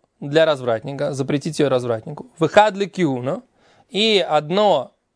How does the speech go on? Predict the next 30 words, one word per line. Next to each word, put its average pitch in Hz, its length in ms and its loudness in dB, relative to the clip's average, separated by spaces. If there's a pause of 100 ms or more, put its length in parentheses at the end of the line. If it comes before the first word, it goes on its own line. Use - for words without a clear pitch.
(220)
э, 127 800 -6
как 135 160 -4
бы 135 240 -2
огов-, 160 340 4
оговорка 156 800 0
Торы 156 300 2
по - 100 -10
поводу 143 460 -2 (320)
запретить 151 560 -2
её 139 100 4
для 135 300 2
коэна, 143 420 -2 (480)
вехад 214 640 2
ли 220 140 -6
трума, 156 360 -4 (640)
и 214 160 0
одна 220 380 2
оговорка — 226 640 2 (340)
запретить 185 540 -2
есть 160 260 0
труму. 170 300 -4 (240)
Теперь, 147 220 0
что 214 120 2
это 220 160 0
за, 175 360 4
за, 143 440 2
за 135 160 -2
высказывание 143 540 -2
Торы? 254 240 0 (340)
Это, 170 400 4